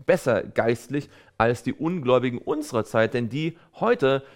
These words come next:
haben, bef-, verfügen über viel mehr Licht, das sie potenziell haben konnten und trotzdem ablehnen.“ Und, äh, wenn Gott also schon die Ehen mit Heiden verbot,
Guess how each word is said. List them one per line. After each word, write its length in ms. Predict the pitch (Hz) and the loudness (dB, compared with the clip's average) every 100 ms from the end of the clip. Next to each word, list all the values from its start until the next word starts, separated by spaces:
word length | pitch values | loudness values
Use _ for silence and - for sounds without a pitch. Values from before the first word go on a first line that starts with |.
| _ | _
haben, 380 | 127 139 - 123 | 0 0 0 0
bef-, 360 | 139 - - | 0 -2 -18
verfügen 300 | - 147 160 | -6 -4 -2
über 100 | 156 | 0
viel 380 | 139 - 226 240 | -2 -4 -6 -2
mehr 180 | 196 180 | 0 2
Licht, 300 | 170 190 - | 2 0 -4
das 100 | 156 | -4
sie 100 | 147 | -4
potenziell 480 | - 165 156 151 135 | -4 -4 -2 -2 0
haben 200 | 131 127 | 0 -2
konnten 420 | 156 165 160 165 | -4 -4 -4 -8
und 380 | - 123 117 - | -4 -4 -4 -10
trotzdem 1040 | - - - - - - 135 127 113 - | -18 -10 -10 -10 -14 -6 0 0 0 -4
ablehnen.“ 680 | - 113 - 110 110 110 180 - - - _ | -6 -8 -6 -4 0 0 -2 -6 -20 -20 _
Und, 380 | - 120 127 120 | 2 6 6 4
äh, 120 | 131 | 2
wenn 220 | 120 151 151 | 2 0 2
Gott 180 | 143 | 0
also 220 | - 127 127 | 0 -2 -2
schon 260 | - 127 | -4 -4
die 300 | 110 - 117 | -4 -4 -2
Ehen 160 | 131 120 | -2 -2
mit 280 | 107 - - | -6 -8 -6
Heiden 380 | 160 143 131 123 - - | -4 -4 -8 -12 -18 -18
verbot, 540 | - 113 101 151 214 | -4 -4 2 4 4